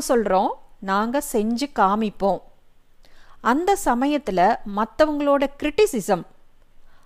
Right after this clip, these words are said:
அவங்க நமக்கு உள்ளே கொடுக்கிற இன்ஃபர்மேஷனை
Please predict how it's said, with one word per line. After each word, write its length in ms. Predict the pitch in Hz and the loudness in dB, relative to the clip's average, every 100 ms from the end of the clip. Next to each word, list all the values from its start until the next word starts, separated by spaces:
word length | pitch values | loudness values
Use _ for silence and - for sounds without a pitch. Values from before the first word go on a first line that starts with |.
| - - | -4 4
அவங்க 420 | 226 269 294 311 | 6 4 0 0
நமக்கு 480 | 240 220 254 247 277 220 | 0 0 -2 -4 -6 -2
உள்ளே 360 | 233 269 302 320 | -2 2 2 2
கொடுக்கிற 360 | 269 247 269 285 285 | 0 0 0 -4 -4
இன்ஃபர்மேஷனை 880 | 226 254 - 359 339 233 - 202 185 | -4 -4 -2 -2 0 -2 -2 -2 0